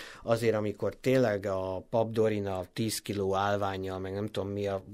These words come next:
ilyen eszközökkel cipekszik végig, és jön be a kis alkotó helységünkbe,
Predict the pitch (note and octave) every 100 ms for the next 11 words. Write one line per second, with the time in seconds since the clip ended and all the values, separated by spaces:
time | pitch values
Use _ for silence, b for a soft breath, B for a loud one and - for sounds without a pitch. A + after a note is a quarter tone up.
0 | G2+ F#2 G#2+ A2 F#2+ G2+ G2 G2+ A#2 -
1 | G#2 G#2 - G2 F#2+ B2+ A#2+ G#2 - -
2 | - - G#2 G#2 G2 G2 F#2+ F#2+ - G#2
3 | G2+ G2 F#2+ - F#2+ F2+ G2+ F#2+ G2+ -
4 | G2 F#2 G2+ G#2 - G2+ G2 G2+ G2 F#2
5 | F#2+ G2+